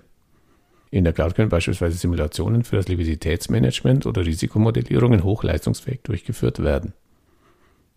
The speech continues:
Auch in der Gesamtbanksteuerung wirkt sich Cloud Computing positiv aus. Selbst in Unternehmensbereichen wie Compliance und Datenschutz,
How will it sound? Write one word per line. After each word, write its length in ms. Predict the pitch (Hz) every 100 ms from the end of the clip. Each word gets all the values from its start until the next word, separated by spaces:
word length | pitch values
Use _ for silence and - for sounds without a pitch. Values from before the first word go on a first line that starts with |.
| _
Auch 160 | 101 -
in 60 |
der 100 | 95
Gesamtbanksteuerung 960 | 110 - 113 101 80 78 - 95 85 76
wirkt 160 | 80 -
sich 140 | -
Cloud 180 | - 71
Computing 460 | 82 82 117 113 113
positiv 580 | 95 - - 110 -
aus. 320 | - - - - _ _ _ _ _ _ _ _ _ _ -
Selbst 300 | - 92 -
in 40 |
Unternehmensbereichen 800 | 85 82 78 98 - 107 98 -
wie 60 | 87
Compliance 500 | - 80 82 80 92
und 140 | 78
Datenschutz, 720 | 76 80 131 120 - - -